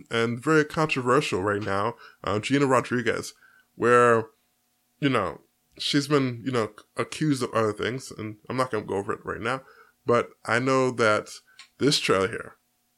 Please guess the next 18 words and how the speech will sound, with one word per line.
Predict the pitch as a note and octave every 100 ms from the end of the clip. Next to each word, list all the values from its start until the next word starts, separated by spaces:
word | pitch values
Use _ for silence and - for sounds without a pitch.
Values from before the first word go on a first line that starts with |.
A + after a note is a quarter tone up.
| _ _ _ -
it's | E3 G#3+
actually | A3+ - B3
not | A3 G#3
too | G#3+
bad. | F#3+ D3 - - -
I, | - D#3+ D#3
I |
think | F3 A#3
I |
like | G#3 F#3 D#3+
this | D#3+
one | D#3
better | C3+ C#3+ C#3
than | C3+ B2 A#2 G#2
the | A#2 A2+
Miss | A2+ B2+ C3
Bala | - - G#2+ A2 B2+ C3+
trailer, | - D3 D#3 E3 F3